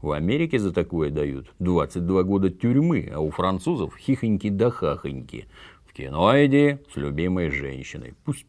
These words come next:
порадуется. "Убрать из друзей". Международный хоррор от продюсера Тимура Бекмамбетова, снял который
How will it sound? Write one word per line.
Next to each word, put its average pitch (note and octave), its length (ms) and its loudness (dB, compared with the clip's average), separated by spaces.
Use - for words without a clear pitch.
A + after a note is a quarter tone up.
порадуется. - 960 -12
"Убрать A#2+ 600 6
из B2+ 240 4
друзей". G#2 640 2
Международный C#3 880 2
хоррор D#3+ 600 4
от G2+ 200 0
продюсера C3+ 680 2
Тимура G#2+ 580 2
Бекмамбетова, E2+ 960 0
снял D#3 400 4
который E3 680 2